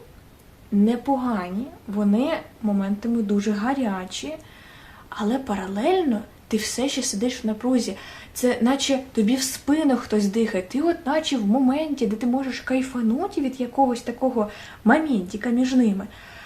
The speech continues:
Але в тебе за спиною о-, от, ота та вся хуйня, яка почалася майже з початку книжки, і тисне тебе до самого кінця. І ти такий, блядь, ну вони якби, блядь, такі кайфові, а потім ти обертаєшся, блядь, але ти пам'ятаєш, ти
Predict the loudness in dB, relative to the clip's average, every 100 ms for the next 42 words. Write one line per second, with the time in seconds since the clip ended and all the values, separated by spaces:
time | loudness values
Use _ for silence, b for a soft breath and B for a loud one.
0 | B B -2 2 2 0 -2 0 2 2
1 | 0 0 2 2 0 -4 -10 -20 -14 0
2 | 2 2 0 0 0 2 2 2 0 0
3 | 0 2 2 2 0 0 -2 -2 -2 2
4 | 4 2 2 2 2 0 -2 -4 -4 -2
5 | -2 -2 -2 -2 -6 -8 B B B 2
6 | 6 6 6 4 4 6 4 4 4 6
7 | 6 4 0 -2 0 2 2 -2 B B
8 | B -12 -8 -4 -2 -2 -4 B B B
9 | B -10 -2 2 2 0 0 2 2 2
10 | 4 2 2 0 0 0 0 -2 -12 -20
11 | -6 -2 0 0 0 -4 -4 0 0 0
12 | 2 2 4 2 2 0 0 0 2 2
13 | 2 0 2 0 2 4 4 4 4 4
14 | 4 4 6 8 8 8 8 8 6 4
15 | -4